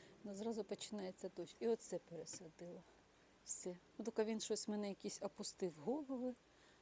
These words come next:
Ну, маємо надію, що все буде добре. Так, все, і дощ. І дощ. Чи сніг, чи сніг,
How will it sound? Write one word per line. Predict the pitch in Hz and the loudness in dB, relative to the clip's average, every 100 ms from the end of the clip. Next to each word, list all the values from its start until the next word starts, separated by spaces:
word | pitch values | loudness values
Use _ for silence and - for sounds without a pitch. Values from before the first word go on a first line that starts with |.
| - - | -8 -2
Ну, | 220 - | -2 -2
маємо | 226 247 240 220 | 2 4 6 4
надію, | 214 214 214 240 202 | 4 2 2 2 2
що | - | 0
все | - - 202 | -4 2 2
буде | 185 185 180 | 2 0 -2
добре. | 165 156 165 - - - - - - - - - - - - - - - | -4 0 4 4 4 -2 -6 -16 -20 -20 -20 -20 -20 -20 -16 -14 -14 -2
Так, | 202 185 | 0 4
все, | - - 196 190 | 6 8 6 6
і | 214 | 2
дощ. | 185 160 185 - - - - - - - - - - - - - - | 2 6 6 4 -6 -6 -10 -16 -20 -20 -20 -20 -20 -20 -20 -20 -8
І | 220 | -6
дощ. | 196 170 190 180 - - - - - - - - - - - - - - - - - | -6 0 2 2 0 2 2 2 -2 -6 -10 -16 -18 -20 -18 -16 -14 -14 -16 -18 -10
Чи | - 220 | -2 0
сніг, | - 226 220 262 - - - - - | 0 2 6 6 4 -6 -8 -16 -10
чи | - 254 | 0 2
сніг, | - 247 240 | 4 6 6